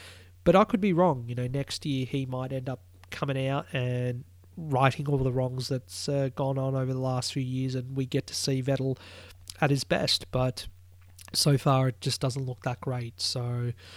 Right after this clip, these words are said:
you know, rounding out, I guess, the championship stuff, you know, Bottas career best P two, Max finishing third, edging out Leclerc, and then Sebastian a distant fifth,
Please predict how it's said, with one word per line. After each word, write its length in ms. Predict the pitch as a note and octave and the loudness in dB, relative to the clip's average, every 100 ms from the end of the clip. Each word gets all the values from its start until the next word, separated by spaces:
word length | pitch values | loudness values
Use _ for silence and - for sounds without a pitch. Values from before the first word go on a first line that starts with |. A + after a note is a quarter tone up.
| - - - | -20 -20 -10
you 80 | B2+ | -4
know, 180 | B2 A#2 | -2 2
rounding 320 | D3+ D3+ D3 C#3+ | 6 6 6 4
out, 160 | C3+ | 4
I 60 | C3 | 2
guess, 180 | C3+ - | 0 -2
the 100 | C3+ | -4
championship 640 | D3 C#3 C3+ - C#3 - | -2 -2 -4 -6 -6 -4
stuff, 460 | - C#3 C3+ - | -4 -2 -2 -4
you 60 | C#3 | -4
know, 100 | B2+ | -4
Bottas 420 | - C#3 C3+ - | 0 0 0 -4
career 320 | - D3 C#3 | -2 0 0
best 400 | C3 C3 - - | 0 -4 -6 -6
P 180 | - C#3 | -4 -2
two, 540 | - - C#3+ C#3+ C#3 D3 | -2 0 2 2 2 0
Max 340 | C#3+ C3+ - - | -2 -2 -2 -2
finishing 360 | C#3+ - C#3 | -2 -2 -4
third, 440 | B2+ - C#3 C#3+ C3+ | -6 0 4 4 2
edging 400 | C#3 C3 C#3 C#3 | -2 -4 -4 -4
out 180 | B2 C3+ | -6 -6
Leclerc, 580 | C#3 - C#3+ C#3 C#3 - - - C#3+ | -6 0 2 4 2 -2 -10 -10 -4
and 80 | C3+ | -4
then 120 | B2+ | -4
Sebastian 520 | - C#3 C3+ - C#3 | -2 -2 -2 -4 -6
a 60 | C3 | -4
distant 440 | D3+ - C#3 C3+ | -4 -4 -8 -12
fifth, 520 | - D#3 - - - | -2 -2 -2 -8 -20